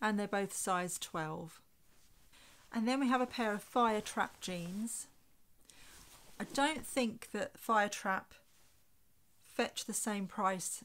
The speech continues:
in secondhand that they used to. Back in the early days of buying clothing,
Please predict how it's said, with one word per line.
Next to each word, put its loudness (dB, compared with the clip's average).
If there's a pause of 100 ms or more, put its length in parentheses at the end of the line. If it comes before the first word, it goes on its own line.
in -8
secondhand -4
that -4
they -2
used -6
to. -4 (280)
Back 0
in 0
the 0
early 0
days -4
of -14
buying -2
clothing, -6